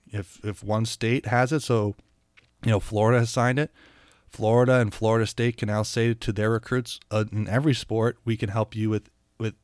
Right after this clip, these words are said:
N I L." And another school that they, they can't, because their state hasn't approved it, and, and they don't have those resources, which is, sorry, like, you're not gonna be able to make money while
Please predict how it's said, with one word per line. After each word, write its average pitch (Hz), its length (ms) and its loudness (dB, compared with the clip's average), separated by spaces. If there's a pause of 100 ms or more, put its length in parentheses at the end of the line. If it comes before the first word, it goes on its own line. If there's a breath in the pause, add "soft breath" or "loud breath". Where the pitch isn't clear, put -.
(300)
N 113 140 -2
I 107 160 -2
L." 123 340 0 (1080 soft breath)
And 117 380 0 (1040)
another 123 320 4
school 123 300 0
that 110 160 0 (380)
they, 110 440 -2 (160)
they 107 160 -6
can't, - 600 -4
because 110 460 -4
their 107 260 2
state 110 320 -4
hasn't 107 280 0
approved 107 380 -2
it, 127 160 0
and, 107 220 -2
and 104 120 -8
they 107 100 -6
don't 110 160 -4
have 110 180 -6
those 104 200 -6
resources, 113 500 -6
which 104 160 -10
is, 104 100 -10
sorry, 123 420 -2
like, 98 380 -10
you're 104 320 -8 (100)
not 107 260 -6
gonna 117 140 -6
be 113 60 -2
able 120 120 0
to 117 60 -2
make 120 160 -2
money 131 260 2
while 110 440 -2